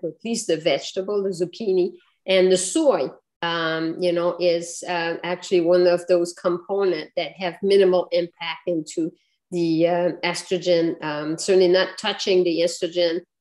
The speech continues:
receptor that you may have. So therefore, um, you know, continue looking at the literature and, um, question a little bit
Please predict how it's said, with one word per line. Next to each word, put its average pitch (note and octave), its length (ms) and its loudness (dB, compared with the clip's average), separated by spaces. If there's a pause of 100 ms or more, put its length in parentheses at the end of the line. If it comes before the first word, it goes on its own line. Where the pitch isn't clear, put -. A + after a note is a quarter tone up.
(440)
receptor F#3 800 2
that E3 260 -2
you E3 200 0
may D#3 280 -2
have. E3 500 -8
So E3+ 240 -2
therefore, E3 800 0
um, D#3+ 420 -4
you F#3 100 2
know, E3+ 140 0
continue F#3 680 0
looking F3+ 440 -2
at E3 140 -6
the F3+ 80 0
literature F3 680 -4
and, D#3+ 160 -8 (420)
um, D#3+ 500 -4 (100)
question E3+ 540 0
a - 60 -4
little D#3+ 240 -4
bit D#3+ 180 -4